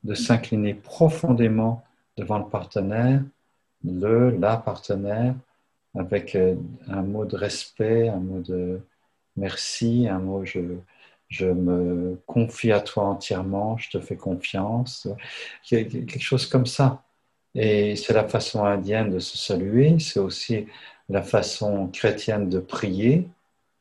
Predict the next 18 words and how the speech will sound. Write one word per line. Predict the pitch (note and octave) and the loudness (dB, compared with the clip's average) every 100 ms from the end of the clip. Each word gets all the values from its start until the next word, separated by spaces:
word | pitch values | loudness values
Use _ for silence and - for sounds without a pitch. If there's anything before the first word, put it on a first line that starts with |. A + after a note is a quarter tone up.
| _ _ - | _ _ -2
et, | G2+ G2+ F#2+ F#2+ - B2 | 2 4 4 0 -4 -8
et | |
c'est, | - - - G2+ G2 G2 F#2+ F#2+ F#2 _ _ _ _ _ _ _ | -8 -6 2 4 4 2 -2 -4 -8 _ _ _ _ _ _ _
c'est | - - G2+ G#2 - | -10 -2 -2 -2 -4
se | - | -2
rassembler | G#2 A2+ A2+ - A2 G#2 A2 - | 0 0 0 0 -2 -2 -6 -2
complètement | C3 C3+ A#2+ - A#2+ A#2 D3+ E3 | -2 0 -2 -2 0 2 2 0
dans | G#2+ G#2 G#2+ | -2 -4 -2
un | G2+ | -4
espace, | G2+ - - A2+ - - | -6 -8 -4 -4 -4 -6
euh, | F#2 F#2 - _ _ _ _ | -4 -4 -8 _ _ _ _
quasiment | - F#2 F#2 F#2+ F#2 | -6 -4 -2 0 0
religieux | G#2 G#2 G2+ G2 F#2+ G2 A#2 D#3+ F3+ _ _ _ _ _ _ _ _ - _ _ | 0 -2 -2 -4 -4 0 4 4 2 _ _ _ _ _ _ _ _ -20 _ _
pour | A2+ G#2 | -4 -2
aborder | F2+ G2 G2 G#2 | 0 0 0 -2
la | G2+ | -2
sexualité. | - - - G2+ F#2+ F#2 F#2+ | -6 -10 -6 -4 -4 -4 -8
Bon, | F#2+ | -8